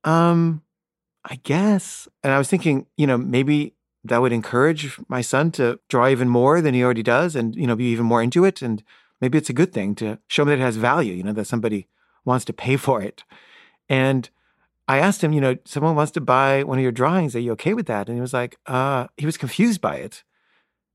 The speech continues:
And he was like, "I guess." And I was like, "Well, how much would you want?" And he was like, "I don't know." And I was like, "And do you want money or do you want, like, a toy? What do you want?" He was like, "I guess a toy." I was like, "Okay, like, what,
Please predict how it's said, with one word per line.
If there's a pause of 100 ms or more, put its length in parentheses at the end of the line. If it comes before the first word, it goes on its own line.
And
he
was
like,
"I
guess." (500)
And
I
was
like,
"Well, (100)
how
much
would
you
want?"
And
he
was
like, (300)
"I
don't
know."
And
I
was
like,
"And
do
you
want
money
or
do
you
want,
like,
a
toy?
What
do
you
want?"
He
was
like, (720)
"I
guess
a
toy." (880)
I
was
like,
"Okay,
like, (580)
what,